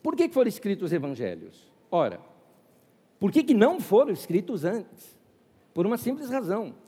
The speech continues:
Escrever os evangelhos antes era desnecessário. Por quê? Jesus tinha acabado de partir,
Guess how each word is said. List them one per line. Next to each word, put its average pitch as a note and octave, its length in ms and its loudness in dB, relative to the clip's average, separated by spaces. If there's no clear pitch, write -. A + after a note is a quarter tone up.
Escrever C4 520 0
os B3 100 -4
evangelhos E3 600 2
antes A#3 200 -4
era C4 140 -2
desnecessário. A3+ 1000 -6
Por A3+ 140 0
quê? F3 340 4
Jesus G3+ 360 2
tinha A#3+ 200 -4
acabado B3 500 -2
de B3+ 100 -4
partir, F#3+ 600 -4